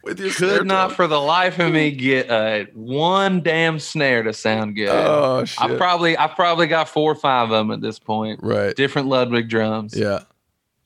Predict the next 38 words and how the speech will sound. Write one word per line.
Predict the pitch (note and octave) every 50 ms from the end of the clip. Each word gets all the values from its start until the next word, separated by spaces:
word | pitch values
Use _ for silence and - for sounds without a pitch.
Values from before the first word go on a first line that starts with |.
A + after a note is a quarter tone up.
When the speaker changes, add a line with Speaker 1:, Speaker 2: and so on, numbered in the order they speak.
| _ -
Speaker 2:
Shout | C#3 C3+ C3 C3
out | B2+ B2+ B2
Ludwig. | C3 C3 B2+ B2 B2+ B2 B2 B2 A#2+ A#2+ B2 -
Those | B2+ B2 B2 A#2+
are | B2
my | A#2+ B2
homies. | A#2+ C3 B2 A#2 A2 G#2+ A2 A2 G#2+ -
Speaker 1:
Right. | - A2 G2+ F2+ - - - _ -
Speaker 2:
And, | C3 C3+ C3+ C3+ C3 B2+ B2
uh, | B2+ B2 B2 A#2+ A#2 A2+ A2 A2 - _ _ _ _ _ _ _ _ _ _ _ _ _ _ _ _ _ _ _ _ _ _ _ _ _ -
could | - A3 A#3 B3
not | A3+ G#3+ A3 A#3 G#3
get | F#3 G#3 G3
a | F#3+
one | E3+ E3 F3 F#3 F#3+ F3+
of | E3 C#3+
'em | C3+ C3+
to | - C#4+
<laughs> |
sound | - - - - - G3 E3+ - G#3 E3+ C3+ A#2
good. | C3+ C#3+ D3+ D3+ B2+ A2+ G#2+ -
Speaker 1:
<laughs> | - - - - - - - - - - - -
Speaker 2:
And | B2 C3 B2+ B2+ B2+
then, | C3 C3 C3 B2+ B2 A#2+ A#2 A2 A2 G#2+ A2+ - - - -
damned | - C3 D3+ E3 E3 D#3
if | D#3 D3 -
I | D3 C#3 C3
didn't | C3+ C3+ A2+ B2 A#2
get | B2 B2+ A#2
a | A#2
drum | A2+ A2 A2+ A2 G#2+ G#2 G2+
dial. | G2+ F#2 F2 D2+ E2 - - _ _ _ _ _ _ _ _ -
Speaker 1:
Really? | - B2+ E3+ G3+ G#3 E3 A2+ D#2 - - - -
Speaker 2:
Changed, | - - - G#3 G#3 G#3+ G#3+ A3 A3 G#3 G#3 F#3+ G3 -
changed | - - A#3+ B3 B3 B3 B3 -
my | B3+ A#3+ A#3+
life. | A#3+ A#3+ B3+ A#3+ G3+ D3 B2 B2 A#2+
Speaker 1:
Really? | A#2+ C#3 E3+ A#3+ C4+ C4+ B3 G3+ D3 A2 F2+ E2 D2+ - -